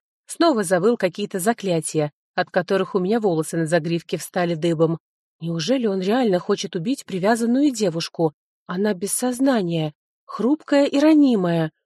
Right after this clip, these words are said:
Никому её не жалко? А может, я попала на какое-то костюмированное представление?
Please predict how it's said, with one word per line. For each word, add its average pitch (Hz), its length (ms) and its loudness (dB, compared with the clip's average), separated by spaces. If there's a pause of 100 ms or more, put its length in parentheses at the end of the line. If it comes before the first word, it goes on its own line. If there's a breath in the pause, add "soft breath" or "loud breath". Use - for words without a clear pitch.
(260)
Никому 180 480 0
её 196 280 2
не 180 160 2
жалко? 185 520 0 (480)
А 165 120 -6
может, 220 300 2
я 233 140 0
попала 240 400 2
на 226 140 2
какое-то 240 420 2
костюмированное 240 840 2
представление? 240 880 0